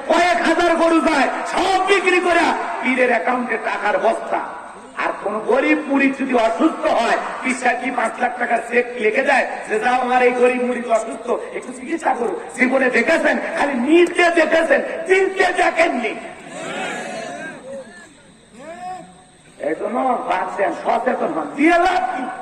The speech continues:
লাভটা কি? মা বাবাকে ভাত দেয় না,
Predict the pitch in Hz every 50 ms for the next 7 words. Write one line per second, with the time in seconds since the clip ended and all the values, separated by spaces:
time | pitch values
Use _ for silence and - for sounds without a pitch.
0 | - - - - - - - - - - - 508 349 392 392 392 - - 392 370
1 | 320 - - 381 - - - - - - - - - - - - - - - -
2 | - - - - - - - - - - - - - 180 - 165 160 156 143 _
3 | _ _ _ _ _ - - - - - - - - - - - 147 190 214 220
4 | 220 220 226 220 226 - - 269 247 - - 214 226 - - 247 254 277 - 311
5 | 330